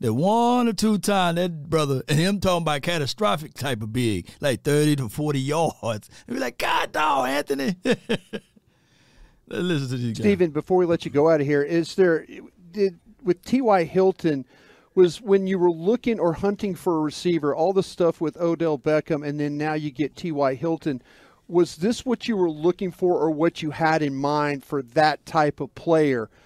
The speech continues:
Speaker 2: The one that makes those loose plays, gets you the first downs, makes some tough catches. Is this really what you envisioned in, in, in, for that position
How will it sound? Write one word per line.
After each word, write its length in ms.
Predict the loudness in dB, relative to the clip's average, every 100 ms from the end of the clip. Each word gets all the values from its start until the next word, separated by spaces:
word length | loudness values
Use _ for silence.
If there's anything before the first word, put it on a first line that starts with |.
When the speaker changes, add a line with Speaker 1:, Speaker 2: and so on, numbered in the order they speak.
| _ _
Speaker 2:
The 100 | -4
one 340 | 0 2 2 2
that 140 | -2
makes 280 | -2 -4 -2
those 280 | -4 -2 -2
loose 240 | -4 -4
plays, 680 | -4 2 4 4 2 -4 -12
gets 240 | -12 -10
you 80 | -6
the 80 | -6
first 380 | -2 -4 -2
downs, 360 | -2 -2 -4 -2
makes 200 | -4 -2
some 160 | -8 -4
tough 280 | -2 -2
catches. 480 | -2 -2 -2 -4 -8 _ -20 _
Is 200 | -4 -2
this 240 | 0 -2 2
really 160 | 2
what 200 | 4 0
you 100 | 0
envisioned 520 | -2 2 2 2 0 -4
in, 160 | -4 -8
in, 180 | -10 -6
in, 160 | -8 -6
for 160 | -4 0
that 300 | 4 2 2
position 640 | -6 0 0 0 -4 -6